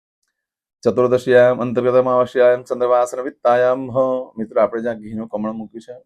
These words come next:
ગઈકાલે રાત્રે, એના દર્શન તમને થશે. જે લોકો દર્શન કરવા માટે આવવા માંગતા હોય, એ આવી શકે છે. આજે વીડિયો પૂર્ણ થાય એટલે, સંકલ્પ થઈ જાય એટલે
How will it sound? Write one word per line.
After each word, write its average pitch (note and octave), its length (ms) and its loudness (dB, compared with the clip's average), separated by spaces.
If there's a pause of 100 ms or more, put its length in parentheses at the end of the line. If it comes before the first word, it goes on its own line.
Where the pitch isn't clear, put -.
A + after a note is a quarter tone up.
ગઈકાલે F#2+ 360 -8
રાત્રે, F#2+ 340 -6 (840)
એના A2+ 140 -2
દર્શન A2 360 -4
તમને G#2+ 240 -4
થશે. A2 300 -10 (120)
જે A2 140 -8
લોકો G#2 200 -4
દર્શન G2+ 300 -8
કરવા G2+ 180 -4
માટે G2 200 -10
આવવા G2 240 -4
માંગતા G#2+ 300 -8
હોય, A2+ 220 -14
એ - 40 -16
આવી F2+ 220 -18
શકે - 280 -20
છે. - 180 -18 (1040)
આજે A2+ 260 2 (300)
વીડિયો G#2+ 280 -6
પૂર્ણ G#2 240 -8
થાય G2+ 320 -6 (560)
એટલે, G#2+ 280 -4 (680)
સંકલ્પ G#2+ 440 -6
થઈ G2 100 -8
જાય F2+ 180 -6
એટલે F2 200 -16